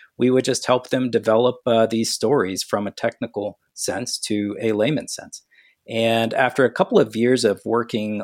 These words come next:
on this particular technology, uh, I just became very enamored of it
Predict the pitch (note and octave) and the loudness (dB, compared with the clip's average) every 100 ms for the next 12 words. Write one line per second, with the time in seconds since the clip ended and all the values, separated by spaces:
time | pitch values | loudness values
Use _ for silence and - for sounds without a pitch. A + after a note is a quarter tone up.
0 | - G#2+ G#2 G#2+ G#2 - G2 - G#2+ - | -4 -2 0 0 0 0 -2 -2 -4 -2
1 | G2+ F#2 - A2+ - F#2+ F#2+ A#2+ D3+ G3+ | -2 -4 -4 -6 -6 -8 -2 -2 -2 -4
2 | B3 _ _ _ _ _ G#2+ G2+ G2+ G2+ | -6 _ _ _ _ _ -2 0 2 0
3 | G2 A2 A2+ - C3+ - B2+ A#2+ A2+ A#2 | 2 2 2 -2 -4 0 0 4 6 8
4 | A#2+ G#2+ G#2 C3+ G2+ F#2+ G#2 | 6 4 0 0 -2 -4 -6